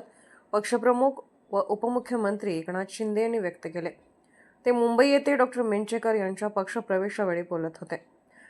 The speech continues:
सन दोन हजार एक पासून शिवसेना पक्षात सक्रिय काम करणारे व हातकणंगले विधानसभा मतदारसंघाचे दहा वर्ष आमदार म्हणून खंबीर प्रतिनिधित्व करणारे गोकुळचे संचालक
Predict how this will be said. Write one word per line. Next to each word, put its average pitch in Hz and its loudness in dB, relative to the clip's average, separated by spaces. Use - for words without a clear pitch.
सन 220 2
दोन 214 6
हजार 226 4
एक 240 4
पासून 247 4
शिवसेना 208 -2
पक्षात 208 -4
सक्रिय 208 -4
काम 190 -4
करणारे 190 -2
व 214 -2
हातकणंगले 233 0
विधानसभा 208 -2
मतदारसंघाचे 190 -4
दहा 220 8
वर्ष 247 6
आमदार 208 2
म्हणून 208 -2
खंबीर 202 2
प्रतिनिधित्व 214 0
करणारे 185 -2
गोकुळचे 202 0
संचालक 180 0